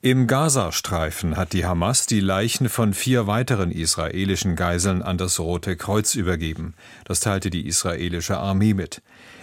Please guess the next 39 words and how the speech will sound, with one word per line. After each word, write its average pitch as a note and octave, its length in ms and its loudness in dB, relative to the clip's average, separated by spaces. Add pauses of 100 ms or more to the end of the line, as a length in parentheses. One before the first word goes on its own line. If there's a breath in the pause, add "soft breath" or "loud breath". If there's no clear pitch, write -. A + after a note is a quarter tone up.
(120 loud breath)
Gestern D3+ 480 2
hatte D3+ 220 0
die C3 160 2
Hamas A#2+ 340 0
die A#2 160 2
letzten B2+ 480 -2 (140)
zwanzig C3+ 560 -2
noch E2 160 -2
lebenden F2+ 500 2
Geiseln E2+ 420 0
an F2 200 -4
Israel F2 520 -2
überstellt, F2+ 600 -2 (360 loud breath)
sowie G#2+ 440 2
die A2 160 2
Leichen G#2 480 0
von G#2 240 2
vier G2+ 340 0
Getöteten. G#2 720 0 (240 loud breath)
Somit F#2 320 0
sind G2+ 220 0
noch G#2+ 160 0
zwanzig A#2 520 0
getötete F#2+ 600 0
Geiseln E2+ 460 0
in E2 180 -2
der D#2 180 -2
Hand E2 360 -4
der E2 120 -2
Hamas. F2+ 500 0 (1040 loud breath)
Israel D3 480 2
übergab C3 420 0
seinerseits B2 580 2
inzwischen B2 400 2
die A2 100 4
Leichen G#2+ 460 2
von A2 240 2
fünfundvierzig G2+ 840 0
Palästinensern. F#2+ 880 2